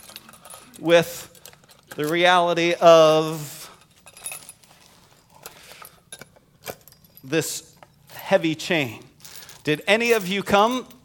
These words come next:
this week and, uh, try this on? Yeah, I didn't think so. The only reason I would encourage you to do that is because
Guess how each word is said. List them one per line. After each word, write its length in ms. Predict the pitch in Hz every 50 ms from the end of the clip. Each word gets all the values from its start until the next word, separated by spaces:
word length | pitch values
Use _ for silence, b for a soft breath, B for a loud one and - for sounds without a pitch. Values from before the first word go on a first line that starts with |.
| _ _ - 156 -
this 260 | - 190 180 - - -
week 360 | 190 190 220 226 - - - _
and, 260 | 175 156 151 143 139 139
uh, 200 | 131 127 131 131 -
try 220 | - - 165 160
this 200 | 165 170 156 -
on? 280 | 175 175 196 220 220 - _ - - _ _ _ B B B B B B B B B B B B _ -
Yeah, 120 | 127 127 -
I 100 | 151 147
didn't 200 | 143 151 147 147
think 180 | 143 156 143 -
so. 240 | - - 110 92 - - - - - - - - - _ _ _ _ _ - _ - - - _ _ _ _ _ _ _ _ _ _ _ _ _ - - B B B B B B B B B B B B B _ _ _ _ _ - - - _ _ -
The 120 | - 147
only 180 | 175 220 247 262
reason 320 | 262 277 277 240 285 269
I 100 | 294 294
would 140 | 285 277 269
encourage 460 | 269 247 - 262 254 262 254 220 196
you 60 | 226
to 100 | 202 214
do 180 | 202 254 247 202
that 460 | 156 143 143 165 185 - - - _ B 139 B B B B B B B B B _ _ _ b b b b b b b _
is 200 | 156 156 151 135
because 840 | 147 - 180 175 165 - - 175 156 156 156 156 156 151 147 - -